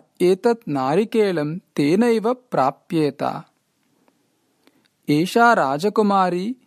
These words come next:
मम मातृतुल्या जाता।" एतत् श्रुत्वा लाखः स्तब्धः। परिहासवचने यथार्थ्य-, यथार्थ्यबुद्धिः न करणीया।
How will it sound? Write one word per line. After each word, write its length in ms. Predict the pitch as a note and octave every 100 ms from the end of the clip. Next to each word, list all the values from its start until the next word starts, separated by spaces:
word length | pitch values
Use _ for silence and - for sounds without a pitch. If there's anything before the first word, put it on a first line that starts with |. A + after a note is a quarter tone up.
| _ -
मम 260 | - D#3 A#3 - -
मातृतुल्या 960 | C3+ C3 F3+ - C4 A3+ F#3+ F3 E3 C#3
जाता।" 600 | C#3 B2+ B2+ C3+ - F#3 _ _ _ _ _ _ _ _ _ _ _ _ _ _ _
एतत् 380 | D3 C#3+ A#3+ B3
श्रुत्वा 560 | - E3 _ - C#3+ C3+
लाखः 800 | B2+ B2+ C3 E3 - F#3 C3+ -
स्तब्धः। 920 | - - - - C3+ C3+ D#3 C3+ C3 - _ _ _ _ _ _ _ _ _ _ -
परिहासवचने 1120 | C3 D#3+ E3+ G#3 G#3+ A3+ G#3 G3+ G#3+ A3+ C4 C#4+ _ _ _ -
यथार्थ्य-, 840 | C#3+ - F#3 G#3 G3+ - A#3 A3 - _ -
यथार्थ्यबुद्धिः 1500 | - E3 - F#3+ G#3+ - - B3 G3+ G#3 F3 E3+ F#3+ F3 C4+ - _ -
न 120 | F3
करणीया। 800 | A3 G#3+ F#3+ E3+ D3+ C#3+ C3+